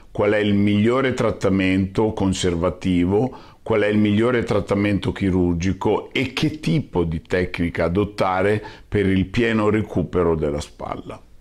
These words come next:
Abbiamo cercato di esaminare le migliori tecniche, tecniche mini-invasive in cui si cerca proprio nello sportivo di non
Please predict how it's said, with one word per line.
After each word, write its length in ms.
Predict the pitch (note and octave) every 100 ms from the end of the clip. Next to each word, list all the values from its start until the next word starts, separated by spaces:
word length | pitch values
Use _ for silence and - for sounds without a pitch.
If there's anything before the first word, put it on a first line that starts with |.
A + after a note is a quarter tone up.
| - - - - - - - - - -
Abbiamo 440 | - G#2 A#2+ B2
cercato 500 | A#2 B2+ G#2+ C3 B2+
di 120 | A#2+ A2+
esaminare 800 | A2 A#2 A2+ A#2 A#2+ B2 A#2 A2
le 100 | G#2+
migliori 600 | G#2+ G#2 A2 G#2+ G#2 F#2+
tecniche, 800 | C3 B2 - B2+ C3+ - C3 -
tecniche 680 | A#2 A2 - G#2 F#2 G#2
mini-invasive 1120 | G2 G#2 G#2+ G#2 G#2 G#2 G#2 A2+ C#3+ C3 G2+ F#2+
in 300 | F2 F#2 F#2+
cui 180 | A2 A2
si 200 | F2+ F#2
cerca 360 | A2+ G#2 -
proprio 640 | F2 G2 G#2+ F#2 G2 F#2 F2+
nello 360 | F2 G2 F#2+
sportivo 800 | F#2+ - G2+ F2+ - C3+ B2+ F#2+
di 220 | F2+ F#2+ G2
non 560 | G#2 G#2+ G2+ F#2 E2+